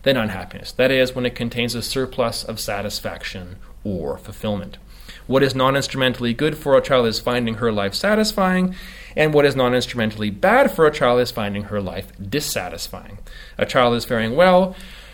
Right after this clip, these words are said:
when her life is on balance satisfying to her. Now, Sumner arrives at this view by first outlining an account of welfare for adults,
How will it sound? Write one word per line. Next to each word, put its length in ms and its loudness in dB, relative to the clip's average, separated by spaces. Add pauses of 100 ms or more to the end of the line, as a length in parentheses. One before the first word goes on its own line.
(500)
when 160 6
her 200 6
life 280 6
is 120 0
on 180 2
balance 360 0
satisfying 720 -4 (160)
to 120 -2
her. 340 0 (1080)
Now, 180 2
Sumner 480 4
arrives 300 4
at 100 -2
this 180 0
view 260 0
by 220 2
first 480 4
outlining 480 4
an 60 -2
account 380 -4
of 160 -6
welfare 440 -2
for 220 -6
adults, 560 2